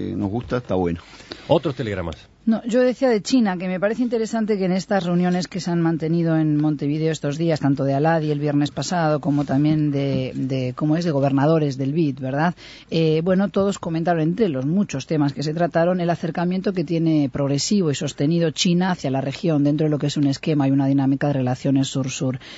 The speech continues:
Speaker 3: Pero ojo con esto porque, eh, China, cuando llega a un país, eh, se come todo, ¿no? Evidentemente. Y las asimetrías entre un coloso como es China y un país como puede ser Honduras, Uruguay o Paraguay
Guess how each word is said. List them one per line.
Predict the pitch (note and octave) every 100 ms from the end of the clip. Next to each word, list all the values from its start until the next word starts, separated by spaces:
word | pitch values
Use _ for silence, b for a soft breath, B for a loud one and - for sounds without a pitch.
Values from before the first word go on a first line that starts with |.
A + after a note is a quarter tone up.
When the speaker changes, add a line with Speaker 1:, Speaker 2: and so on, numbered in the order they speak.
| B B
Speaker 3:
Pero | F#3 A3+
ojo | C4 B3+ A3+
con | A3+
esto | G#3+ G3+ A#3+
porque, | G#3 G#3 F#3 G3 G#3 G#3+ -
eh, | E3 D3+ D3
China, | - F#3+ G3+ A3 G#3 - D#3
cuando | C#3+ D3 D#3
llega | E3+ B3
a |
un | G3+
país, | F3+ E3+ G#3 B3+ A#3+ D#3+
eh, | C#3 C3+ B2+ A#2+ -
se | B2 D3
come | F#3 E3+
todo, | D3+ F3+ C3+ B2
¿no? | D#3+ A#3 -
Evidentemente. | D3 D3 D#3+ D#3+ D#3+ D#3+ C#3+ C3+
Y | F3 E3+
las | D3+
asimetrías | D3+ - D#3+ D3 D#3+ A3 G#3+ C#3 C#3
entre | C3+ C3+ C3+
un | D3+ F3+ F3
coloso | E3+ F3 F3 D#3
como | C#3+ D#3+
es | E3
China | - G3+ E3
y | D3
un | D#3+
país | D#3+ E3 D#3+ D3+
como | C#3+
puede | D#3 D#3+
ser | E3 D3
Honduras, | C#3+ D#3 G3+ D#3+ B2+ -
Uruguay | D3 D3 D#3 F#3+ D#3
o | C3
Paraguay | D3+ F#3+ G3 F#3 A3+